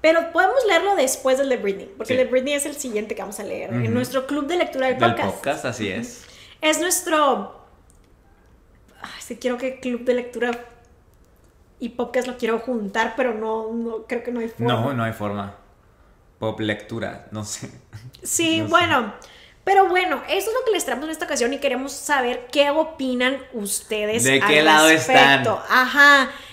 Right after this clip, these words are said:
Speaker 1: ¿Ustedes creen que este drama es real? Y a ver, tomémoslo como que es real.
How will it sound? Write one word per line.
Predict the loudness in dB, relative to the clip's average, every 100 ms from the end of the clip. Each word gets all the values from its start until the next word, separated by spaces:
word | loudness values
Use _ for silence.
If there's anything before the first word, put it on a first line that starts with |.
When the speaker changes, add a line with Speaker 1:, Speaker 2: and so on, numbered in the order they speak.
| -20 -6
Speaker 1:
¿Ustedes | -2 0 2 2 2 0
creen | -2 -2
que | 0 0
este | 0 0
drama | 0 0 -2
es | -2
real? | 0 4 4 4 2
Y | 6
a | 6
ver, | 6 2 -4 -20 -4
tomémoslo | 2 2 4 4 4
como | 0 -2 0
que | 0
es | 0
real. | 2 2 2